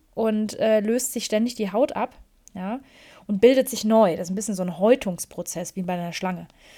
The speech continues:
Dasselbe habe ich am Hals, das habe ich manchmal auch, äh, um die Ohren. Das ist also etwas, was bei mir im Herbst ganz normal ist.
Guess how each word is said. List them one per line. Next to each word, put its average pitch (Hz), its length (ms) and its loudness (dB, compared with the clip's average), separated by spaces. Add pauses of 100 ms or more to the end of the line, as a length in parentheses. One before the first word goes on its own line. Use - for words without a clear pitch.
(260)
Dasselbe 220 300 8
habe 226 120 8
ich 196 80 -2
am 185 160 -4
Hals, 320 400 6
das 226 160 -6
habe 214 120 0
ich 214 80 -6
manchmal 202 320 -6
auch, 190 360 -2
äh, 196 180 0
um 202 120 -2
die 196 120 -4
Ohren. 254 420 4
Das 202 160 0
ist 208 120 -6
also 202 200 -2
etwas, 202 340 -4
was 202 160 -2
bei 202 120 0
mir 196 180 2
im 185 80 -2
Herbst 208 360 -2
ganz 226 220 -4
normal 185 380 -2
ist. - 300 -4